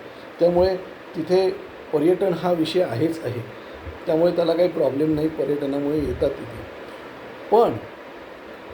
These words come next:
त्या परळीचा काय विकास केला ह्यांनी?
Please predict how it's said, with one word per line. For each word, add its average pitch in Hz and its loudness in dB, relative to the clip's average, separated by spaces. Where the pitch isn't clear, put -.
त्या 196 4
परळीचा 202 2
काय 214 4
विकास 196 -2
केला 170 0
ह्यांनी? 131 -4